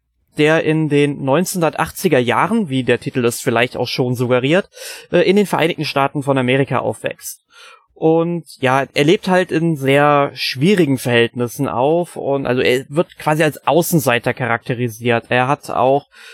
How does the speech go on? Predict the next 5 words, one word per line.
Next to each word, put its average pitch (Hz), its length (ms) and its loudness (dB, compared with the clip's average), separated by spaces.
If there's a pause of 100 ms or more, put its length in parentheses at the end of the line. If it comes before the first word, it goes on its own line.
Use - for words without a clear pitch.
(260)
äh, 139 320 2
keine 156 360 0
Freunde 156 540 2
und, 147 520 -2
äh, 120 360 -8